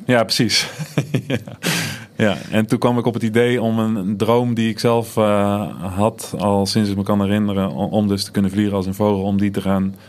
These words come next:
verbeelden. Op zo'n manier dat het misschien ook echt zou kunnen met moderne of met hedendaagse technologie. En het, we hadden een script geschreven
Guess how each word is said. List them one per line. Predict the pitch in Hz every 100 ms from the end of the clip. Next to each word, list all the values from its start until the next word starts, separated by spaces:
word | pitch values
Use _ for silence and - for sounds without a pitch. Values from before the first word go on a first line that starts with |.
| -
verbeelden. | - 98 113 110 110 143 -
Op | 107 -
zo'n | 113 110
manier | 107 107 104
dat | 107
het | 101
misschien | 101 113 104
ook | 98
echt | 101
zou | - 95
kunnen | 104 104 117
met | 104
moderne | 98 98 98 98
of | 92
met | 98 95 98
hedendaagse | 95 98 95 95 -
technologie. | 92 98 98 92 90 110 120 - - - - - - - - -
En | - 117 117 113
het, | 120 117 - - - -
we | - 110
hadden | 117 123
een | 113
script | - 127 131
geschreven | 139 120 127 127 120 120 120